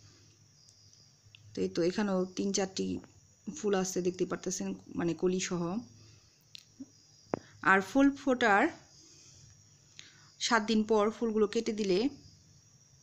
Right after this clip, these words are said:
মানে ফোটার পর, কলি অবস্থায় না, কেটে দিলে কিন্তু ফুল বেশি পাওয়া যায়। আর এই তো সাদা গোলাপও আছে, দেখতে পারতেছেন। এটা হলো অফ হোয়াইট। আর এই তো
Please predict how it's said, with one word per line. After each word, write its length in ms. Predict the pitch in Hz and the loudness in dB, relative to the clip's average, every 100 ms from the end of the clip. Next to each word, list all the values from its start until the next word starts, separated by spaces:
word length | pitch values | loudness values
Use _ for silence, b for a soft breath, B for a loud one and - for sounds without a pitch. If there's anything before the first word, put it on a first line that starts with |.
| - - - | -20 -20 -6
মানে 260 | 196 185 185 - - 190 | -2 -2 -4 -10 -12 -12
ফোটার 360 | - 240 247 240 | -6 0 2 2
পর, 380 | 233 226 185 254 - | 2 4 4 2 -4
কলি 200 | - 240 | 0 4
অবস্থায় 380 | 240 208 - 220 | 4 2 0 0
না, 200 | 190 214 311 B B B | 2 2 -2 B B B
কেটে 220 | 214 226 | -4 0
দিলে 140 | 220 | 2
কিন্তু 160 | 208 202 | 2 -2
ফুল 200 | 190 220 | 0 0
বেশি 240 | 202 214 | 2 0
পাওয়া 260 | 202 196 185 | 2 4 4
যায়। 320 | 185 185 277 311 | 4 2 2 0
আর 140 | - 190 | -2 0
এই 80 | 180 | 0
তো 240 | 180 208 | 0 -2
সাদা 320 | 226 220 202 | -4 -4 -4
গোলাপও 360 | 202 208 190 196 | 0 0 0 -2
আছে, 420 | 190 190 196 196 | -2 -2 -4 -2
দেখতে 260 | 190 190 185 | -4 -6 -8
পারতেছেন। 540 | 185 - 185 196 214 - - b b b _ _ _ _ _ _ _ - | -8 -10 -10 -4 -4 -4 -14 b b b _ _ _ _ _ _ _ -8
এটা 220 | 180 202 | -4 -2
হলো 320 | 202 196 185 | 2 4 4
অফ 320 | 185 196 190 196 | 4 2 0 0
হোয়াইট। 400 | 175 190 - - - _ _ _ _ _ _ - _ _ _ _ _ _ _ _ b b b b b b b b b b b _ _ | 2 2 -2 -10 -12 _ _ _ _ _ _ -20 _ _ _ _ _ _ _ _ b b b b b b b b b b b _ _
আর 220 | 196 180 | -4 0
এই 120 | 185 185 | 0 -2
তো 240 | 190 185 | -4 -6